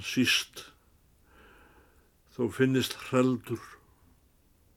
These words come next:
sem fugl við snúning snýst,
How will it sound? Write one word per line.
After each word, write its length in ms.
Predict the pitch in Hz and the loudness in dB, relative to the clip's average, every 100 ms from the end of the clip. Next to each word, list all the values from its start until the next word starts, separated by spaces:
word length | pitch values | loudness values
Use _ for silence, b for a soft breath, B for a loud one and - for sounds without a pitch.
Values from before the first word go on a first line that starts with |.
| _ _ b b b b b b b b _ | _ _ b b b b b b b b _
sem 240 | - 120 104 | -4 -2 0
fugl 420 | 135 139 - 135 | 2 2 0 2
við 160 | 127 104 | 2 0
snúning 640 | - - 139 143 135 127 - | -6 0 6 6 6 4 0
snýst, 800 | - - 127 - - - - | -6 2 2 2 -2 -10 -20